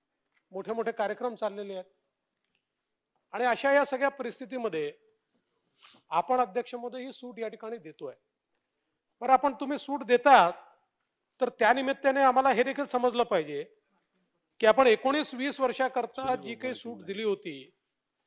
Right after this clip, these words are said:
त्या सुटीच्या अंतर्गत नऊ महिन्याच्या आत ही जी काही कारवाई पूर्ण करायला पाहिजे होती ती किती लोकांनी केली,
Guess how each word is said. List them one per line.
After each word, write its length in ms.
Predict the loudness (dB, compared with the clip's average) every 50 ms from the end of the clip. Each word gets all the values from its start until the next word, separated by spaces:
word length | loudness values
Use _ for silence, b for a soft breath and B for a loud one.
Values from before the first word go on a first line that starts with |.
| _ _ _ _ _ _ _
त्या 140 | 4 4 4 4
सुटीच्या 600 | 2 -4 -8 -8 -10 -8 -2 2 4 6 6 6
अंतर्गत 840 | 4 2 -2 -6 -6 -4 -4 -4 -2 -2 -2 0 0 -2 -2 -6 -12 _ _ _ _ _ _ _ _ _ _ _ _ _ _ _ _ _
नऊ 240 | -8 -2 0 0 2
महिन्याच्या 520 | 4 4 4 4 4 2 0 2 2 4 4
आत 140 | 4 4 2 -2 -10 -20 _ _ _ _ _ _ _ _ _ _ _ _ -16
ही 80 | -16 -14
जी 120 | -12 -10
काही 140 | -8 -8 -6
कारवाई 340 | -4 -2 -2 -2 -2 -2 -4
पूर्ण 280 | -4 -6 -6 -4 -4
करायला 300 | -4 -2 0 0 0 0
पाहिजे 280 | -2 -2 -4 -4 -4 -4
होती 300 | -8 -8 -10 -14 -18 -18 _ _ _ _ _ _ _ _ _ _ _ _ _ _ -16
ती 40 | -14
किती 260 | -12 -8 -6 -2 -2
लोकांनी 340 | 0 2 2 0 0 0 -4
केली, 340 | -6 -8 -12 -12 -14 -18